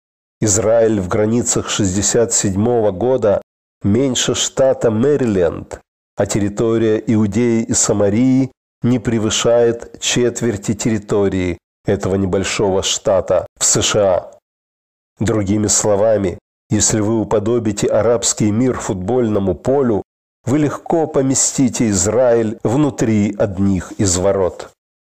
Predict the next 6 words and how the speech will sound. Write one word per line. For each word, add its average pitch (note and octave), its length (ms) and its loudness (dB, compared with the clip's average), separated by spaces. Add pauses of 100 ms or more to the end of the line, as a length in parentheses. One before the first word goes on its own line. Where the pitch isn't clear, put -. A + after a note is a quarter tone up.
(840)
Население G#2+ 840 0
Израиля G#2+ 680 2
составляет G2+ 960 0
пять G#2 320 0
миллионов G2+ 560 0
человек, G2+ 720 -2